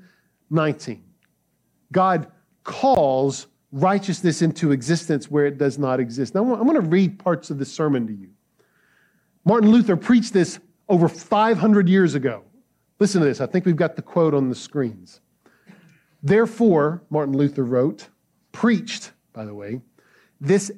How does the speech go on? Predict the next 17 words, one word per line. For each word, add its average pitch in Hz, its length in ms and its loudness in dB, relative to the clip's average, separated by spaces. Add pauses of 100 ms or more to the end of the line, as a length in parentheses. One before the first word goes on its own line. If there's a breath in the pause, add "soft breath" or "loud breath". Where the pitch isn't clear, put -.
(140)
alien 240 680 4
righteousness 175 920 -4
instilled 208 920 2
in 226 300 2
us 185 340 -2
without 165 420 0
our 165 260 0
works, 143 580 -4 (680)
by 143 140 0
grace 170 440 0
alone, 147 460 0 (1500)
while 156 240 0
the 147 100 -2
Father, 196 560 -2
to 147 140 -10
be 143 100 -4
sure, 147 640 0